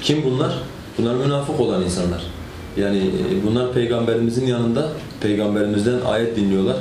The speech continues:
peygamberimizden hadis dinliyorlar, onun vaazlarına katılıyorlar. Ama hiç etkilenmek bir tarafa,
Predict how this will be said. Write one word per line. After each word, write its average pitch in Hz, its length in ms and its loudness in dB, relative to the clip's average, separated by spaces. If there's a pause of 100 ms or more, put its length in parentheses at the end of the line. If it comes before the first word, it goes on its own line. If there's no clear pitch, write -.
peygamberimizden 101 760 2
hadis 110 300 0
dinliyorlar, 95 380 2 (380)
onun 107 280 2
vaazlarına 104 520 2
katılıyorlar. 98 520 0 (480)
Ama 131 200 0
hiç 156 160 0
etkilenmek 123 680 0
bir 165 140 2
tarafa, 147 440 0